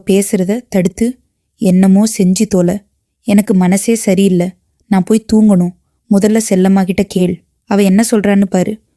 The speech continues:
அப்புறம் இது பத்தி பேசலாம்" என்று கிளம்பினார். அவகிட்ட ஏற்கனவே பேசிட்டேங்க, அவளும்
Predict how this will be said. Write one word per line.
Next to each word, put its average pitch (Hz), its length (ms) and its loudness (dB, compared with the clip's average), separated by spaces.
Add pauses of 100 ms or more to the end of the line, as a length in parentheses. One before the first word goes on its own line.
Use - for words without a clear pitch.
(280)
அப்புறம் 220 280 2
இது 208 140 0
பத்தி 240 220 -2
பேசலாம்" 180 460 -2 (360)
என்று 220 220 0
கிளம்பினார். 185 520 0 (680)
அவகிட்ட 226 320 -2 (100)
ஏற்கனவே 226 460 2
பேசிட்டேங்க, 190 580 -2 (500)
அவளும் 220 400 2